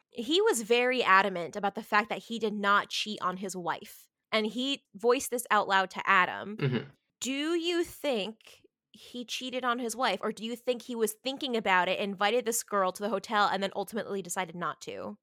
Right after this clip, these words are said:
Speaker 2: I think that's the real story, that he was going to, but then chickened out.
Speaker 1: Yeah, that's what I think so too.
Speaker 2: Yeah.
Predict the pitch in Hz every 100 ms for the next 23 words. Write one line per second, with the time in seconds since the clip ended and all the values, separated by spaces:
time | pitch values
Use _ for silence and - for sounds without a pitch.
0 | _ 139 135 123 117 107 - 113 101 104
1 | 104 - 104 104 101 101 - 120 113 113
2 | 113 123 110 110 123 113 110 107 104 104
3 | 117 107 101 - - - _ _ _ -
4 | 233 160 185 - _ _ 269 269 262 262
5 | 208 - 175 170 151 220 - _ _ _
6 | - 117 -